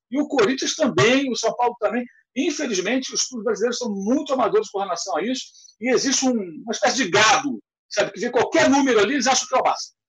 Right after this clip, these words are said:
Os caras não conseguem, eles, eles não sabem o tamanho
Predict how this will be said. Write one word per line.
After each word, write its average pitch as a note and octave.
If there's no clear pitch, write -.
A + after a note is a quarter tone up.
Os -
caras B3
não D#4+
conseguem, C4
eles, A#3+
eles A#3+
não E4+
sabem D4+
o B3+
tamanho C4